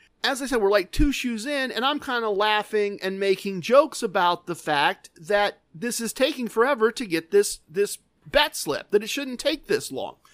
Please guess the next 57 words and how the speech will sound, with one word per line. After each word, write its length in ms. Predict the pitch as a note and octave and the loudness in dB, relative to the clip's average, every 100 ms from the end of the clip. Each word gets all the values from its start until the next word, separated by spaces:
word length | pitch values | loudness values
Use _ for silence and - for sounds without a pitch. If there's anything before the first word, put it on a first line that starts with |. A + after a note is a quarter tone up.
| - - - - - | -20 -20 -20 -20 -6
And 260 | A#3+ B3 | -4 -4
the 40 | B3 | -4
pit 240 | C#4+ B3 | -4 -2
boss 280 | C4 C4+ - | 0 0 -2
comes 280 | C#4 C4 F#3+ | -4 -2 0
over 200 | F#3 G#3+ | 0 0
and 60 | |
says, 200 | A#3 G#3 | 0 -2
"It's 100 | A3+ | -4
just 220 | A#3 C4+ | -6 -6
taking 300 | C4 B3+ A#3 | 0 0 0
a 20 | A3+ | -2
minute, 120 | A3+ | -2
it's 60 | |
just 200 | - A#3 | -6 -8
taking 320 | B3 A3 G#3 G#3 | 2 2 2 0
a 20 | |
minute," 160 | G#3 | 0
and 60 | G#3 | -2
he's 160 | A#3 - | -6 -6
kind 240 | A3+ A#3 | -4 -2
of 40 | |
acting 320 | A3+ A3 A#3+ B3 | 0 0 -2 -12
offended, 460 | - G3 F3+ G3 | -6 -4 -2 -2
and 100 | G#3 | -4
he's 220 | F#3 A3 | -6 -10
apologizing. 840 | A#3+ A3 G3+ F3+ E3 D3+ D3+ G#3+ B3+ - - - | -14 -2 0 0 0 0 -2 -4 -12 -18 -20 -14
And 100 | A3+ | -6
I 80 | A#3+ | -4
said, 240 | A#3 A#3+ | 0 -2
"Look, 180 | C4 B3+ | -2 -2
you 80 | D4+ | 0
don't 140 | E4+ | 0
need 140 | A#3 G#3 | -4 0
to 100 | E3+ | 0
apologize." 960 | - - - D4+ E4 C4+ D3 B2 D#3+ A#3+ | 0 -8 -8 -4 -2 -2 -2 -2 -2 -4
I 100 | A#3+ | -6
said, 200 | B3+ B3 | -6 -4
"But 100 | B3 | 2
let's 240 | D4+ D4+ | 2 2
be 160 | C#4+ C#4 | -6 -4
honest. 460 | D4 D#4+ F3 B2+ | -2 -2 -4 -4
If 160 | F#3 - | -8 -6
you 320 | B3 E4 D#4+ | 0 0 0
or 200 | B3+ C#4+ C4 | -2 -2 0
I 420 | C4+ F3+ D3+ G#3+ - - - - | 2 4 4 2 -10 -20 -20 -18
went 380 | F3 B3+ D#4 - | -4 0 0 0
to 180 | C4+ B3+ | 0 0
a 60 | |
fast 340 | - A#3+ A#3+ - | 0 -2 -2 -4
food 320 | D4+ F4 D4+ | 0 2 4
restaurant 720 | G3 F3 - - A#2+ C#3+ F3+ | 4 4 2 -4 0 0 0
and 80 | G3+ | -2
it 100 | G#3+ | -2
took 220 | C#4 C#4 | -4 -10
this 400 | E3 G3+ D4+ - | -8 -4 -4 -6
long 640 | G#3+ G#3+ C#4 C4+ F#3 F#3 | -8 -2 0 2 2 2